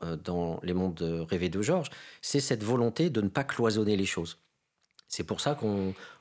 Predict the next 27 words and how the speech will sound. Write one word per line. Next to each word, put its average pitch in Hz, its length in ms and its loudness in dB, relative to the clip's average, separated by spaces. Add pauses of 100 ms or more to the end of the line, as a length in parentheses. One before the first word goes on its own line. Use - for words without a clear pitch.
on 101 120 0
pourra 113 260 2
toujours 135 320 2
communiquer 107 600 2
entre, 110 260 0
euh, 98 300 4 (280)
les 92 260 2
prostituées, 139 720 0
les 92 120 2
toxicomanes, 135 880 0
les 95 180 0
gens 95 160 0
qui - 140 -6
sont 92 200 0
S 90 120 0
D 123 240 4
F, - 160 -10 (340)
les, 92 340 2 (100)
les 87 100 0
punks 90 300 0
à 127 40 4
chiens, 151 400 2
voire 101 220 2
même 110 220 4
parfois 98 320 2
les 92 100 2
zadistes, 113 500 0